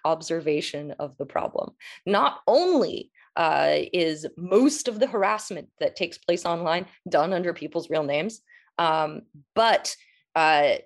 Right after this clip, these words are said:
eliminating the ability of people to speak anonymously,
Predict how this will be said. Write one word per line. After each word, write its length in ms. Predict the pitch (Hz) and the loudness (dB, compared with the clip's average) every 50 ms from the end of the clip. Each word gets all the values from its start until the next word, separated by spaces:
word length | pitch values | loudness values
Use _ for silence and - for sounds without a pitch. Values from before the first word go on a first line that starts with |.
| _ _ _ _ - | _ _ _ _ 0
eliminating 920 | 208 226 208 214 226 226 240 247 240 240 240 240 233 247 247 240 233 233 | 0 0 2 2 2 2 4 2 2 2 0 -2 -2 -4 -4 -4 -6 -6
the 120 | 226 214 208 | -4 -4 -4
ability 520 | 196 180 190 196 208 202 202 208 208 - | -2 -2 -4 -4 -4 -6 -8 -8 -8 -8
of 160 | - 190 - | -8 -10 -10
people 400 | - 214 196 - 190 208 208 208 202 | -10 -12 -10 -6 -2 0 0 0 -2
to 140 | - 214 | -4 -6
speak 320 | 202 - - - 202 190 - | -8 -8 -8 -10 -8 -8 -6
anonymously, 800 | 180 170 165 170 175 190 190 196 - - 214 208 202 202 208 | -2 0 0 0 0 0 -2 -4 -4 -4 -4 -2 -2 -4 -6